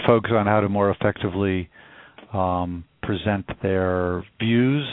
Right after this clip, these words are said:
and what arguments to make and all of that. I, but I, I think that, um, you know, the most important thing is to, uh, have the desire and, and the idea.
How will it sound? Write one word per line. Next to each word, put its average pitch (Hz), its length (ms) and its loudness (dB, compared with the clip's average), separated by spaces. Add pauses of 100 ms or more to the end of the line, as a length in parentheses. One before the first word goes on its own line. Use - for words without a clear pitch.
and 85 320 -8
what 98 140 0
arguments 120 520 2
to 123 60 -4
make 113 320 -2
and 104 100 -4
all 98 240 -2
of 87 80 -8
that. 92 300 0 (420)
I, 135 400 -2
but 156 140 6
I, 208 280 4 (120)
I 175 420 0 (100)
think 214 180 0 (640)
that, 123 380 4 (680)
um, 110 600 0 (540)
you 113 80 -6
know, 117 100 0
the 113 100 0
most 127 240 0
important 123 420 0
thing 120 500 -2
is 113 220 0 (280)
to, 110 720 -2 (120)
uh, 107 380 0 (680)
have 131 260 0 (420)
the 131 220 -2
desire 135 640 2
and, 151 360 -2
and 139 240 -2
the 139 120 0
idea. 135 500 -2